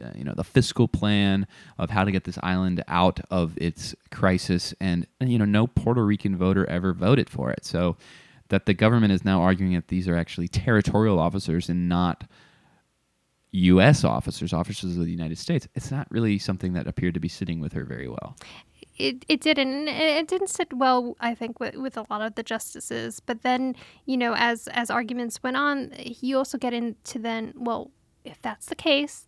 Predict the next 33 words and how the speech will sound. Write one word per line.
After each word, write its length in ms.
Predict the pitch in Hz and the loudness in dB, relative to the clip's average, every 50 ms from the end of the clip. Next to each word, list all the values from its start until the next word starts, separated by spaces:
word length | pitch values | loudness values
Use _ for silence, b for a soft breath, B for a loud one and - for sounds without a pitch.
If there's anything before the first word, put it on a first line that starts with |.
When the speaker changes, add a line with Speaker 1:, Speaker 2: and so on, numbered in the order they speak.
| - _ - | -20 _ -8
Speaker 2:
then 220 | - 247 233 226 | -6 -6 -4 -4
what 180 | 220 214 - - - | -4 -4 -6 -8 -8
next? 640 | - 285 311 302 247 - - - - - - - - - | -6 -2 0 0 -2 -2 -6 -14 -16 -16 -16 -14 -10 -8
Because, 560 | 262 262 - - 277 262 254 254 247 - - | -8 -8 -6 -4 -2 0 0 -2 -4 -6 -6
you 60 | 269 | -4
know, 180 | 254 240 233 240 B B B B B B B B _ _ _ _ _ _ _ _ _ _ _ _ _ _ _ _ _ _ | -2 -2 -2 -2 B B B B B B B B _ _ _ _ _ _ _ _ _ _ _ _ _ _ _ _ _ _
look, 240 | - 233 - - - - | -16 -14 -14 -12 -4 0
I, 180 | - 254 247 - | 2 4 4 2
as 500 | - - - - - 240 214 - - - | 0 -2 -4 -4 -4 -8 -10 -12 -16 -12
full 180 | - - 247 | -6 -6 -6
disclosure, 640 | 226 233 226 - - 254 254 240 247 208 - 269 269 | -6 -6 -8 -8 -6 -4 -4 -4 -4 -4 -4 -4 -4
as, 300 | 240 214 220 226 220 - | -2 -2 -4 -4 -6 -8
as 200 | - - 226 214 | -8 -8 -8 -8
Justice 380 | - 240 214 - - 226 226 - | -8 -10 -10 -8 -8 -8 -8 -8
Sotomayor, 840 | - - 220 220 208 220 220 220 226 240 247 240 240 233 233 233 233 | -8 -8 -6 -6 -6 -8 -8 -6 -4 -4 -2 -2 -2 -2 -2 -2 -2
I 220 | - 254 247 254 | -2 -2 -2 -2
am 120 | 262 262 269 | -2 -4 -4
also 420 | 269 285 262 - 254 240 226 233 | -4 -4 -4 -2 -2 -2 -2 -6
from 220 | - - - 240 | -8 -8 -8 -6
Puerto 220 | - - 247 226 226 | -4 -4 -4 -4 -4
Rican 220 | 220 214 - 226 | -4 -6 -8 -10
heritage. 600 | 220 - 220 214 202 208 - - 214 - 220 - - | -8 -8 -8 -8 -8 -8 -8 -8 -8 -8 -8 -10 -10
You 60 | 220 | -10
know, 160 | 214 208 220 | -10 -10 -10
my 140 | 220 233 240 | -10 -10 -8
mom's 280 | 233 214 214 214 208 | -6 -4 -4 -2 -4
Speaker 1:
Mm-hmm. 80 | 208 202 | -4 -2
Speaker 2:
Puerto 140 | 247 247 233 | -2 -2 -2
Rican, 340 | 220 220 - 233 220 220 220 | -2 -4 -4 -4 -4 -4 -4
and 280 | 220 214 220 220 220 | -2 -2 -2 -2 -2
I 100 | 208 220 | -4 -4
have 300 | 220 - 233 220 220 208 | -4 -4 -4 -4 -4 -4
family, 500 | - - 220 214 214 214 220 214 214 - | -4 -6 -6 -4 -4 -6 -6 -6 -8 -10